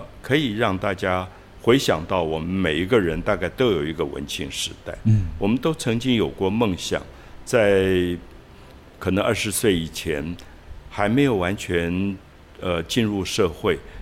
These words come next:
Speaker 1: 所以对社会的现实还不那么了解，有着自己的梦想，有着自己的孤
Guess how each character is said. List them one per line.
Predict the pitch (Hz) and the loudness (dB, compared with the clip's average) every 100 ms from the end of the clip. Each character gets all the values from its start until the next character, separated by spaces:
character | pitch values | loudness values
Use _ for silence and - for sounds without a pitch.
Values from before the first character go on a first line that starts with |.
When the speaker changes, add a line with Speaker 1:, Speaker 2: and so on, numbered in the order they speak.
| - | -10
Speaker 1:
所 | - 120 | 0 2
以 | |
对 | 120 127 | 2 0
社 | - 139 | 2 2
会 | 123 | 2
的 | 104 104 | 2 2
现 | - 131 107 | 2 2 2
实 | 87 - - 85 - - - - - | 2 -4 -6 -6 -6 -10 -20 -20 -18
还 | - 117 | -4 -2
不 | 165 | 0
那 | 160 | 0
么 | 139 95 | 2 2
了 | 82 78 107 | 2 0 -2
解， | - 95 - - - - - - | -2 -4 -4 -12 -14 -16 -8 4
有 | 104 | 4
着 | 95 117 | 4 0
自 | - 156 | 2 0
己 | 104 - | 0 -4
的 | 82 101 | -2 0
梦 | 135 113 | 0 0
想， | 95 - 82 73 87 | -2 0 0 0 -4
有 | 85 | -4
着 | 82 113 | -4 -6
自 | 107 143 | -2 -2
己 | - 87 | -2 -4
的 | 87 | -4
孤 | 87 113 | -4 -4